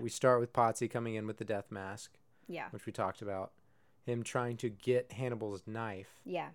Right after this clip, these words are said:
Speaker 1: That Hannibal's been eating a pear. Which I don't really know what the significance of the pear is, if there is one at all.
Speaker 2: It's a
Speaker 1: But
Speaker 2: sensible snack.
Speaker 1: I suppose.
Speaker 2: <laughs>
Speaker 1: Uh,
Speaker 2: It's a
Speaker 1: that is
Speaker 2: sensible
Speaker 1: appropriate
Speaker 2: snack.
Speaker 1: to the region.
Speaker 2: The pear is people.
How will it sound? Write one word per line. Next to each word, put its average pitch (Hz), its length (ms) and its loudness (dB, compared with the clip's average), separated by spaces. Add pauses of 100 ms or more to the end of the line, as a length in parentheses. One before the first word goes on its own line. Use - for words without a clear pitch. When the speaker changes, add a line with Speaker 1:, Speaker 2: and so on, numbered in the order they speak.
(840)
Speaker 1:
That 117 180 -2
Hannibal's 131 400 -2
been 139 140 -4
eating 135 260 -4
a 104 40 -2
pear. 104 520 -4 (600)
Which - 120 -18
I - 20 -10
don't 151 100 -8
really 139 160 -2
know 127 120 -2
what 120 100 -2
the 104 60 -10
significance 113 640 -6
of 101 80 -6
the - 60 -14
pear 110 440 -2
is, 98 360 -10 (520)
if 123 200 -10
there 110 180 2
is 107 220 0
one 104 140 -4
at 104 120 -4
all. 98 420 -4
Speaker 2:
It's 262 140 -6
a 240 60 -2
Speaker 1:
But - 60 -2
Speaker 2:
sensible 277 420 0
snack. - 500 -6
Speaker 1:
I - 840 -20
suppose. 120 580 -8
Speaker 2:
<laughs> - 40 -20 (580)
Speaker 1:
Uh, 117 380 -4 (280)
Speaker 2:
It's - 220 -10
a - 220 4
Speaker 1:
that 123 100 8
is 127 80 4
Speaker 2:
sensible 294 140 4
Speaker 1:
appropriate 151 340 8
Speaker 2:
snack. - 100 4
Speaker 1:
to 151 80 -2
the 139 100 2
region. 104 440 2
Speaker 2:
The 320 100 2
pear 359 320 6
is 302 160 6
people. 349 580 8